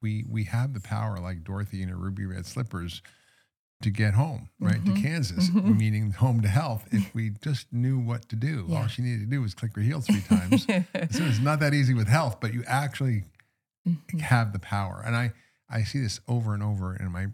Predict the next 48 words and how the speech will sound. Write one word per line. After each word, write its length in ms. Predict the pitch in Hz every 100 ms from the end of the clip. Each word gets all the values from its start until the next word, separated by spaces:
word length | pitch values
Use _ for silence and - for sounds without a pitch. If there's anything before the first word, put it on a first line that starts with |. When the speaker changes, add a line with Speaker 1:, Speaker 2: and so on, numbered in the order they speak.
| -
Speaker 1:
in 80 | 101
my 140 | 95
practice 520 | 92 120 110 - 107 123
and 140 | 127
also 200 | 139 147
just 240 | 139 123 101 -
in 100 | 117
my 100 | 104
life 280 | 101 123 120
as 120 | 92
I, 120 | 95
you 120 | 98 101
know, 80 |
I've, 160 | 95 95
I've, 140 | 101 92 - 107
I've 160 | 101
communicated 600 | - 110 113 113 107 104 -
things, 420 | 98 98 87 - _ _ _ _ - - -
uh, 260 | 98 95 95
through 160 | - 110
my 100 | 95
books 400 | 95 107 101 -
and 100 | 98
through 440 | - 98 98 95 - 175
Speaker 2:
Mm-hmm. 40 |
Speaker 1:
my 160 | 92 87 -
podcast 800 | - 107 107 101 104 101 95 87
and 120 | 90
through 220 | 85 87 87
my 180 | 92 98 -
blogs 480 | 117 117 117 98
and 100 | 98 95
different 280 | 175 104
Speaker 2:
Mm-hmm. 100 | 190
Speaker 1:
content 400 | 117 117 113 104 101
that 80 |
I 100 | 104
put 180 | 95 -
out. 220 | 98 95 104 _ - - - - _ _ _ - -
And 80 | 120
it's 120 | 110
really 180 | 147 139
designed 440 | 120 104 104 104
to 80 | -
be 180 | 104 98
self-empowering 720 | - 107 92 95 - 95 95
for 160 | 92 107
people 340 | - 107 104